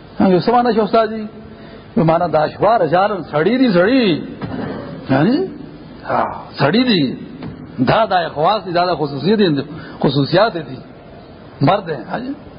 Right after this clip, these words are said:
یہ جو ان کی خو-، ان کی خصوصیت ہیں، یہ جو ان کے خواص ہیں، یہ جو ان کے کمالات ہیں، یہی آیتیں صحابہ اکرام کے کمالات قرآن پاک نے بیان کیے ہیں اور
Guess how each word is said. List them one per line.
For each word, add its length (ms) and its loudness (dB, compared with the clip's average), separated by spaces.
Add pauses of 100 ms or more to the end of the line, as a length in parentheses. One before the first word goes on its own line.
(560)
یہ 160 4
جو 120 2
ان 80 0
کی 100 0
خو-، 240 0
ان 100 0
کی 140 -6
خصوصیت 580 0
ہیں، 160 0 (540)
یہ 160 6
جو 80 4
ان 120 2
کے 80 0
خواص 400 0
ہیں، 60 -12 (1000)
یہ 140 6
جو 80 4
ان 80 -2
کے 100 0
کمالات 500 2
ہیں، 60 -16 (1300)
یہی 180 4
آیتیں 340 2
صحابہ 200 2
اکرام 300 2
کے 140 4
کمالات 560 2
قرآن 220 0
پاک 260 0
نے 60 -2
بیان 280 0
کیے 220 2
ہیں 180 4
اور 100 0